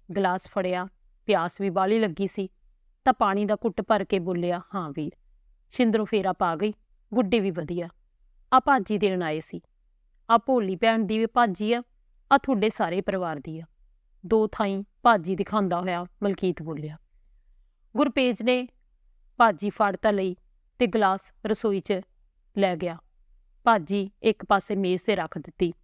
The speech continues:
ਜਿੱਥੇ ਸ਼ਾਇਦ ਸ਼ਿੰਦਰੋ ਦੇ ਵਿਆਹ ਦਾ ਡੱਬਾ ਪਿਆ ਸੀ, ਉਹਦੇ ਕੋਲ ਹੀ। ਮਲਕੀਤ ਨੇ ਦੇਖਿਆ, ਡੱਬਾ ਉਦਾਂ ਦਾ ਉਦਾਂ ਹੀ ਬੰਦ ਸੀ, ਜਿਵੇਂ ਘੱਲਿਆ ਸੀ ਉਦਾਂ ਹੀ।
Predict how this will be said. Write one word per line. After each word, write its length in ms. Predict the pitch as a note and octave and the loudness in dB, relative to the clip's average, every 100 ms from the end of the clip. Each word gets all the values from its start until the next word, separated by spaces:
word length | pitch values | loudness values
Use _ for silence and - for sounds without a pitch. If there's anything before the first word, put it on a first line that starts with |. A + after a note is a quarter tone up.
| _ _ _ _ _ _ _ - | _ _ _ _ _ _ _ -2
ਜਿੱਥੇ 300 | G#3+ - B3+ | -2 2 0
ਸ਼ਾਇਦ 380 | - A3 G#3 - | 2 0 0 -4
ਸ਼ਿੰਦਰੋ 420 | - G#3 G#3 G3+ | -2 -2 0 -2
ਦੇ 100 | G3 | -2
ਵਿਆਹ 280 | F#3 F3+ F#3 | 0 0 0
ਦਾ 200 | G3 F#3 | -2 -2
ਡੱਬਾ 400 | F3 G3 D#3 F3+ | -4 -2 2 2
ਪਿਆ 220 | F#3+ E3 | 2 -2
ਸੀ, 220 | - F3 - | -4 -8 -2
ਉਹਦੇ 220 | G#3+ G#3 | 0 0
ਕੋਲ 240 | G#3+ F#3 E3 | 0 -2 -4
ਹੀ। 160 | D#3 - _ _ _ _ _ _ _ _ _ _ _ _ _ _ _ - | -8 -12 _ _ _ _ _ _ _ _ _ _ _ _ _ _ _ 0
ਮਲਕੀਤ 440 | C4 C4+ A#3+ A#3+ | 2 2 0 0
ਨੇ 120 | C4 C#4 | 2 2
ਦੇਖਿਆ, 480 | G#3 - A3+ G3+ G3 _ F3+ | 0 -2 -4 -4 -8 _ -2
ਡੱਬਾ 460 | G#3+ E3 G#3+ G3+ - - | -2 2 2 2 -6 -4
ਉਦਾਂ 340 | G#3+ D#3 G#3 | -4 0 0
ਦਾ 100 | G3 | 2
ਉਦਾਂ 260 | F#3+ D#3 F#3+ | 0 -2 -4
ਹੀ 200 | F#3 F#3+ - | -4 -8 -8
ਬੰਦ 360 | E3+ F#3 F3 | -4 -2 -2
ਸੀ, 220 | F3 E3+ D#3 _ _ _ _ _ - | -6 -10 -12 _ _ _ _ _ -6
ਜਿਵੇਂ 280 | F3+ G#3 F#3+ G#3+ | -2 0 2 0
ਘੱਲਿਆ 280 | G3+ F3+ | 2 0
ਸੀ 240 | F3 F#3+ F3 _ _ - | -2 -4 -6 _ _ -4
ਉਦਾਂ 240 | F3 E3+ | -4 -4
ਹੀ। 120 | D#3+ | -8